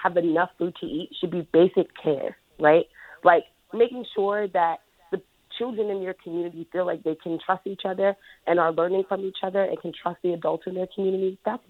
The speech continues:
basic care. And I think when we start to evaluate how we provide basic care to everyone, right? How we make sure that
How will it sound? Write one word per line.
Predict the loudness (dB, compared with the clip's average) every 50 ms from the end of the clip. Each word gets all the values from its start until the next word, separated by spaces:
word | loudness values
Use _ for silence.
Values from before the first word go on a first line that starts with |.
| 0 4
basic | 4 4 4 2 -4 -10 -12 -12 -14 -8
care. | -4 -2 -2 -2 -4 -6 -14 _ -20 -20 -20 -20 -20 -6 _ 4
And | 4 4
I |
think | 4 4 4 4
when | 4 4
we | 2 0 -4 0
start | 2 2 2 2 0
to | 0 0
evaluate | 0 0 2 4 4 4 4 2 0 0 0 -2 -4 -8 _ _ _ _ _ _ _ _
how | -2 4 6 6 6
we | 6 4 0
provide | -6 -8 -8 -4 -2 0 0 0 -2 -2 -4
basic | -6 -8 -8 -10 -16 -16 -10 -8
care | -6 -6 -6 -8 -12 -16 _ _ _ _ _ _ _ _ _ -10
to | -10 -2 2 4
everyone, | 4 4 4 0 -4 -6 -8 -10 -10 -12 -6 -2
right? | 2 2 2 2 2 _ _ _
How | 2 4 4 4
we | 4 0
make | -2 -4 -4 -4 -6 -6
sure | -6 -6 -6 -4
that | -2 -2 -2 -2 -2